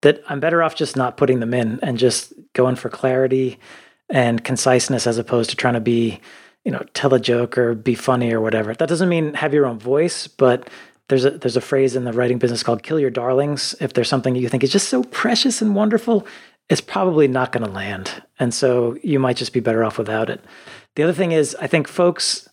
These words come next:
have been trained to think that longer is better. Not necessarily. Um, there are lots of words that you don't need in a sentence, in a paragraph, in an entire document.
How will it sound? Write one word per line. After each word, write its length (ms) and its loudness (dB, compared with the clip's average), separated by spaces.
have 120 -2
been 120 2
trained 240 0
to 60 2
think 200 -2
that 140 0
longer 340 0
is 100 0
better. 420 -2
Not 180 0
necessarily. 800 0
Um, 320 0
there 200 2
are 120 2
lots 240 0
of 140 -6
words 260 2
that 120 -10
you 120 0
don't 160 0
need 300 0
in 200 -4
a 60 -6
sentence, 500 0
in 60 0
a 60 -2
paragraph, 600 0
in 100 -4
an 60 -2
entire 300 0
document. 540 0